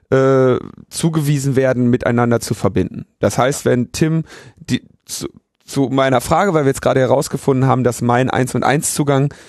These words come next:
äh, sogar die, diese Infrastruktur von der Telekom gemietet hat. Das heißt, mein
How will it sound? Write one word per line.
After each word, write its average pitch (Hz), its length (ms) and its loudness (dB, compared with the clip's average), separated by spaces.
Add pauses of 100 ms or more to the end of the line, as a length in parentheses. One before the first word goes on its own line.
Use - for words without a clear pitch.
(420)
äh, 123 280 2
sogar 127 280 0
die, 120 360 0
diese 131 240 -2
Infrastruktur 147 640 0
von 131 160 -2
der 120 80 0
Telekom 127 480 0
gemietet 117 500 0
hat. 180 180 2
Das 147 160 -2
heißt, 135 240 -2
mein 135 380 0